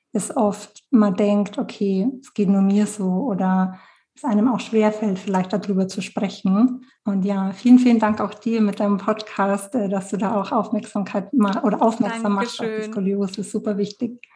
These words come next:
Speaker 2: Dankeschön.
Speaker 1: <laughs>
Speaker 2: Birgit, ich wünsche dir noch einen schönen Tag. Tschüss,
Speaker 1: Danke.
Speaker 2: mach's gut.
Speaker 1: Tschüss.
Speaker 2: Das war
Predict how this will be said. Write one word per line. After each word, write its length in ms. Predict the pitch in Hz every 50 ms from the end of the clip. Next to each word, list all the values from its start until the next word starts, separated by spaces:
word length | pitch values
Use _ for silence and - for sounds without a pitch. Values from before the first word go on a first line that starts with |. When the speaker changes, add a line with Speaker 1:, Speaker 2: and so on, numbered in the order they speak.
| - - - - - _ _ _ _ _ _ _ - - _ _ -
Speaker 2:
Dankeschön. 1160 | - 226 226 226 240 - 240 247 - - 233 214 214 208 208 220 247 240 247 208 - 240 247
Speaker 1:
<laughs> 20 | 247
Speaker 2:
Birgit, 440 | 254 277 302 302 285 254 254 247 -
ich 180 | 262 254 -
wünsche 240 | 254 285 320 311 -
dir 100 | - 285
noch 180 | 262 302 302 -
einen 240 | 247 240 247 262
schönen 400 | 262 - - 240 233 233 233 240
Tag. 580 | - 233 196 196 190 175 185 190 208 - - -
Tschüss, 400 | 226 214 196 190 208 302 311 -
Speaker 1:
Danke. 60 | 240
Speaker 2:
mach's 260 | 233 214 208 214 233
gut. 720 | 247 285 311 311 269 262 262 262 269 269 240 240 240 - - - - _
Speaker 1:
Tschüss. 500 | - - 254 240 233 240 247 - - - _ _ - _ _ _ _ _ _ _ _ _ _ _ _ _ _ _ _ -
Speaker 2:
Das 300 | 226 294 370 - - -
war 340 | 208 196 208 247 349 370